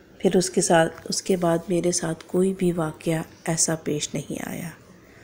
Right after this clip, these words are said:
मेरा मकसद बताना सिर्फ़ और सिर्फ ये है कि आप लोगों में से जो भी बच्चे या बच्चियां इस तरह का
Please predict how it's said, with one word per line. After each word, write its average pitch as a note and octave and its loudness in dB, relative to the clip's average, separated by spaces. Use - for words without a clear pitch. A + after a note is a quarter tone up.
मेरा F3 6
मकसद E3+ 0
बताना D#3+ -2
सिर्फ़ F3 2
और E3 -2
सिर्फ - -2
ये E3 2
है E3 -4
कि A3+ 4
आप G#3 4
लोगों G3+ 4
में F#3+ 2
से F#3 4
जो F3+ 4
भी F#3 0
बच्चे E3+ 2
या E3 2
बच्चियां D#3 -2
इस - 2
तरह D#3+ 2
का D#3+ -6